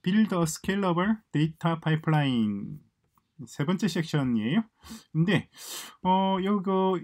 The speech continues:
요 주제는 굉장히 또 재밌는 주제입니다. 페이지 수는 뭐 서너 페이지 비에 불과한데, 어,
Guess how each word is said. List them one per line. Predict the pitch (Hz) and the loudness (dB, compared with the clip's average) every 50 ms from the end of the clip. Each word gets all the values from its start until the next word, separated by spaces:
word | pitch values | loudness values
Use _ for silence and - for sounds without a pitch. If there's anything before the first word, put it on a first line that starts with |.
| - | 0
요 | 175 180 185 190 190 185 | 2 4 4 4 4 2
주제는 | - 180 170 185 185 180 175 175 175 175 175 175 156 131 165 175 - _ - | 2 0 0 2 2 4 4 6 6 6 6 4 4 2 0 -2 -4 _ -6
굉장히 | - 123 123 127 165 175 175 175 170 160 151 135 117 113 107 - | -4 -2 0 2 4 4 4 4 4 4 4 4 4 2 0 -2
또 | _ 131 | _ -6
재밌는 | 117 - 117 113 120 120 117 107 | -4 -2 -2 0 0 0 -2 -4
주제입니다. | - - 110 101 98 95 87 95 98 - | -2 -2 -2 -2 -2 -4 -6 -8 -10 -4
페이지 | - 175 202 196 202 | -2 -2 0 0 -2
수는 | 170 - 196 202 214 233 247 | -4 -4 -2 0 2 2 4
뭐 | 220 185 170 170 | 4 4 4 4
서너 | 160 160 - 196 180 190 202 - | 2 2 2 2 2 2 0 0
페이지 | - 196 196 175 170 | 0 0 0 0 2
비에 | 165 170 156 | 2 2 2
불과한데, | 156 165 165 165 165 147 131 127 135 139 170 127 - - - - - - - - - - - - - | 2 2 2 2 2 2 2 0 0 0 0 -2 -2 -4 -10 -16 -12 -10 -10 -10 -10 -12 -16 -8 -4
어, | 165 165 165 170 170 170 170 170 165 | -2 0 2 2 2 2 2 2 2